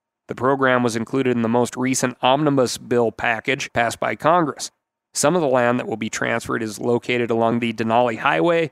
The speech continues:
often abbreviated the D H by locals. So you know how to refer to it when you ever go up there, slide into a saloon and have a beer.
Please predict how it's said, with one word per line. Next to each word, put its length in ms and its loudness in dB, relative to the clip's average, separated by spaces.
often 360 2
abbreviated 760 0
the 140 -4
D 260 0
H 460 -2
by 140 -2
locals. 500 -4
So 160 -4
you 140 0
know 300 -4
how 120 0
to 80 2
refer 380 -2
to 240 -2
it 100 -6
when 140 -2
you 100 0
ever 140 -4
go 180 -2
up 140 -6
there, 320 -2
slide 320 0
into 260 -4
a 220 -10
saloon 420 2
and 100 -4
have 160 -2
a 20 -18
beer. 380 -4